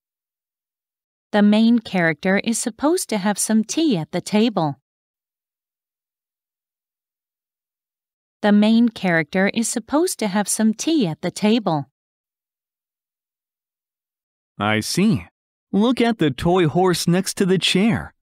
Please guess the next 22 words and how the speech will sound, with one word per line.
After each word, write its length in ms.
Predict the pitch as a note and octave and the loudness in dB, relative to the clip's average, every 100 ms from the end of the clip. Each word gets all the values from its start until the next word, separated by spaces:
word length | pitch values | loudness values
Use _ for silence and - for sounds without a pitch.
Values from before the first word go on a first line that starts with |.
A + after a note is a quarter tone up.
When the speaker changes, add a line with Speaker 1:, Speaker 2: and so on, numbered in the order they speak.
| _ | _
Speaker 2:
It's 320 | G3+ F3+ - | -2 -2 -2
so 300 | - G3+ G3 | 0 2 2
cute. 500 | E3 - C3 G2 - - _ _ _ _ _ _ _ _ _ _ _ _ _ _ _ _ _ _ _ _ _ _ _ _ _ _ | 0 0 0 0 -4 -14 _ _ _ _ _ _ _ _ _ _ _ _ _ _ _ _ _ _ _ _ _ _ _ _ _ _
Speaker 1:
Yeah. 380 | F#3+ F3+ D#3+ D#3 - _ _ _ - | -2 0 0 -4 -8 _ _ _ 2
And 200 | B3+ C4 | 4 4
what 200 | B3 E4 | 2 0
do 100 | - | 0
you 140 | A#3 F#3 | 0 0
think 280 | - G#3 G#3+ | 0 -2 -2
of 140 | G3 | -2
the 100 | G#3+ | -4
bell 340 | F3 B3 D4 | 0 2 4
on 140 | G3 F3 | 2 0
the 100 | E3+ | 0
door? 440 | G3 A#3 B3 C3+ - _ _ _ _ _ _ _ _ _ _ _ _ _ _ _ _ _ _ _ _ _ _ _ _ _ | 2 2 2 -2 -8 _ _ _ _ _ _ _ _ _ _ _ _ _ _ _ _ _ _ _ _ _ _ _ _ _
Speaker 2:
It 160 | C#3 B2 | -2 0
really 500 | A2+ C#3 F3+ G3+ - | 0 2 2 2 0
adds 400 | C#3 D3 E3+ - | 0 0 0 -2
to 100 | - | -2
the 140 | C#3 B2+ | 0 -2
Christmas 580 | - F#3 G3 C#3 A#2 C#3 | -2 -2 0 0 0 0
atmosphere. 760 | E3 - B2 - G2+ C#2+ C2+ | -2 -2 -4 -2 -6 -6 -12